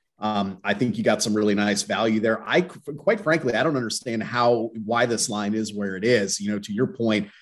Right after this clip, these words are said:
I was looking earlier trying to figure out, is there something I'm missing here?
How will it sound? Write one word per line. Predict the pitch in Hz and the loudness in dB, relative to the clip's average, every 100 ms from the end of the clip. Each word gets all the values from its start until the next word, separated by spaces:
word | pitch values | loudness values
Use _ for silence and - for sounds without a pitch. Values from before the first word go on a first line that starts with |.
| - _ 101 | -20 _ -2
I | |
was | 110 110 | -2 0
looking | 117 123 120 | 0 0 2
earlier | 113 120 110 | 4 6 4
trying | 104 113 104 | 2 0 0
to | |
figure | 104 107 110 | 2 2 4
out, | 110 | 2
is | 101 | 0
there | 98 | -6
something | - 127 123 113 | -4 -2 0 0
I'm | 107 | 2
missing | 110 - 107 | 0 0 -2
here? | 104 107 104 104 | -2 -2 -2 -4